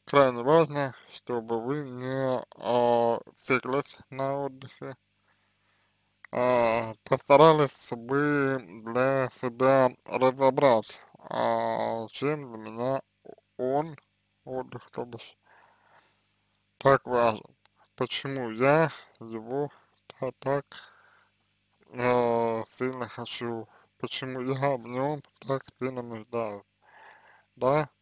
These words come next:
вот. Что он для меня значит, вот. И, ам, соответственно, разобрав этот момент, вы сможете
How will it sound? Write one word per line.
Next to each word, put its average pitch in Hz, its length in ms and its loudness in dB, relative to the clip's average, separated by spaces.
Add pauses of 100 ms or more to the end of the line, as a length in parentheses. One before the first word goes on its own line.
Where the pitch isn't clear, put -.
(340)
вот. 113 400 -6 (560)
Что - 260 -6 (200)
он 135 320 -4
для 110 180 -4
меня 120 380 -4 (500)
значит, 123 600 -4 (640)
вот. 107 340 -10 (2000)
И, 156 380 -4 (460)
ам, 113 580 0 (380)
соответственно, 127 800 -2 (320)
разобрав 127 760 2
этот 110 280 -2
момент, 143 520 -4
вы 143 240 -8 (140)
сможете 135 600 -10